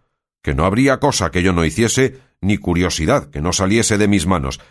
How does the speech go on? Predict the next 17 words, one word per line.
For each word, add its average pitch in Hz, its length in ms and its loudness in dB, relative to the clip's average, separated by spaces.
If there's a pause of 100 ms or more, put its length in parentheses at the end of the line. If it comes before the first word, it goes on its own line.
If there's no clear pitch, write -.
especialmente 139 760 0
jaulas 143 600 0
y 120 120 2
palillos 123 460 0
de 131 80 0
dientes». 85 560 -4 (1160)
A 87 120 -2
este 101 220 -2
tiempo 135 300 0
llamaron 92 360 -2
a 67 80 -4
la 64 140 -6
puerta, 80 400 -4 (300)
y 104 80 0
preguntando 143 720 0
quién 147 200 0
llamaba, 76 460 -2